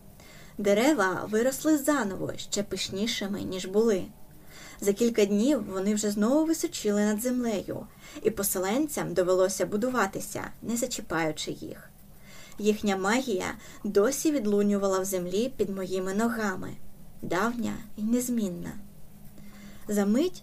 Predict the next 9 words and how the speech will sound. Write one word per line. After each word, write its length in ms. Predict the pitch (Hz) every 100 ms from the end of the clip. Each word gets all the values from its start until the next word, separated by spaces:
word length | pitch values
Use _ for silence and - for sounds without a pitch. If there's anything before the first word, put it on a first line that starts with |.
| -
Коко 280 | - 202 208
зітхнула, 640 | 202 196 - 220 302 277 185 - - - -
ще 380 | - - 202 277
раз 140 | 320
торкнулася 640 | - 208 202 190 214 233
моєї 340 | 214 196 185 214
спини, 580 | - - 202 170 127 - - - - -
майже 440 | 165 202 285 311 285
неохоче. 760 | 285 294 - 175 127 - -